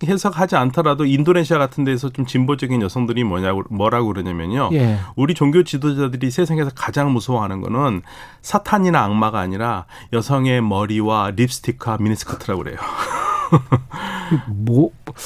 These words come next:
Speaker 2: 아,
Speaker 1: 네.
Speaker 2: 좀 이해가 좀 안 되네요.
Speaker 1: 네, 우리 사회에서는 도저히 이해할 수 없죠.
Speaker 2: 예. 이 당연히 한 이십 년 동안 좀 자유롭게 살았다가 다시 이제 탈레반 정권이 들어와서 이거를 강요를 한다면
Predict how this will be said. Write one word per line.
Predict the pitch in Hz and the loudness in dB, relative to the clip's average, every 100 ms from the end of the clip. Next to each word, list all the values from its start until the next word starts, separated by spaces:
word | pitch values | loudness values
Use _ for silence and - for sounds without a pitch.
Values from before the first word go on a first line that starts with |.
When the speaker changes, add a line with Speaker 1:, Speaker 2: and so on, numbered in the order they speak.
| - - - - - | -8 -6 -6 -8 -8
Speaker 2:
아, | - 131 147 | 2 4 4
Speaker 1:
네. | |
Speaker 2:
좀 | 90 185 | 2 2
이해가 | 160 123 175 220 | 4 4 6 2
좀 | 202 208 139 | 2 2 2
안 | - 123 139 | 2 2 4
되네요. | 240 269 165 | 6 6 6
Speaker 1:
네, | |
우리 | - | 6
사회에서는 | 185 185 180 | 6 6 6
도저히 | 156 156 139 | 4 6 6
이해할 | 156 147 | 6 2
수 | - | 2
없죠. | 110 - 101 92 - - | -2 0 -4 -4 -12 0
Speaker 2:
예. | 160 143 131 135 131 113 101 - - - - - | 2 4 4 4 4 2 -2 -14 -20 -20 -18 2
이 | 240 269 196 - | 6 6 4 -4
당연히 | - 175 226 233 226 214 | 0 4 4 4 6 6
한 | 190 196 | 6 4
이십 | 160 160 214 | 2 4 4
년 | 202 - | 4 4
동안 | 185 165 170 170 147 127 123 | 2 4 4 4 2 2 2
좀 | 143 127 | 0 0
자유롭게 | - - 143 196 208 180 | -4 4 6 6 4 2
살았다가 | - 196 214 - - 131 127 147 196 254 - - - - - - - - | 2 2 0 -2 0 2 4 4 4 2 -2 -20 -20 -20 -20 -20 -20 -2
다시 | 170 185 247 | 0 4 6
이제 | 190 | 6
탈레반 | 175 214 214 202 | 4 4 4 4
정권이 | 185 190 170 | 2 2 2
들어와서 | 147 143 143 135 | 4 4 4 4
이거를 | 139 135 160 147 | 2 4 4 4
강요를 | 127 143 170 156 | 2 4 4 4
한다면 | 156 170 143 131 151 120 | 4 4 4 4 4 2